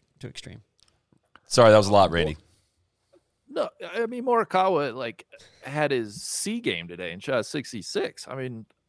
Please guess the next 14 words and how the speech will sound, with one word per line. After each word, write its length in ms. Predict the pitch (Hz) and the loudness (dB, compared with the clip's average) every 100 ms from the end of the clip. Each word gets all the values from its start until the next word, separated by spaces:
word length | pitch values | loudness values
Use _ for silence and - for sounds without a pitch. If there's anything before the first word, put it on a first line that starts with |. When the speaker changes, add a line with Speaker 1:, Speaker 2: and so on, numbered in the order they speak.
| _ | _
Speaker 3:
I, 260 | - 135 139 - 147 | -12 -12 -12 -16 -4
like, 220 | 170 139 | -2 0
what 100 | 240 | 0
are 60 | 262 | 2
we 120 | 110 | -2
doing? 540 | - 196 320 104 78 - _ - | 2 2 2 -4 -10 -20 _ -2
I, 180 | 175 | -2
I, 280 | 180 180 208 - | 0 0 2 4
I 100 | 233 | 4
want 320 | 277 302 269 | 4 2 4
guys 480 | 214 196 196 190 - _ _ _ _ | 6 8 6 4 -4 _ _ _ _
from 180 | - 160 | -4 -2
Thursday 540 | - 208 214 240 247 247 | 0 4 4 6 6 6
morning, 520 | 220 202 202 190 | 6 4 2 -2